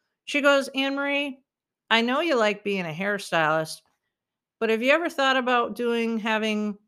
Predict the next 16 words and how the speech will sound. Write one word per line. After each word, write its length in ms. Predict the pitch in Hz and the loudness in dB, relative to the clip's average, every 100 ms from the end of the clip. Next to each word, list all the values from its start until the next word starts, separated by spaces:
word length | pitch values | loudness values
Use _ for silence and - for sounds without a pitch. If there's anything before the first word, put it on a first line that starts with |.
| _ _ _ | _ _ _
and 220 | 214 226 | -2 -2
she 240 | 214 - 262 | -4 -4 -4
said 360 | - - 277 | -6 -2 0
it 180 | 381 415 | 0 -2
a 80 | 339 | -2
little 340 | 294 285 294 | 2 2 2
bit 240 | 262 269 220 | 2 0 2
more 340 | 214 202 208 | -2 -2 -2
professionally 840 | 220 247 240 202 180 - 196 190 190 | -2 -6 -2 -2 -2 -6 -6 -4 -4
than 240 | 180 180 | -4 -4
going 320 | 190 190 202 | -4 -4 -4
to 60 | 202 | -4
get 200 | 175 170 | -4 -4
a 60 | |
real 300 | 175 151 156 | -4 -4 -4
job. 460 | 165 160 147 156 214 | -2 0 0 0 -2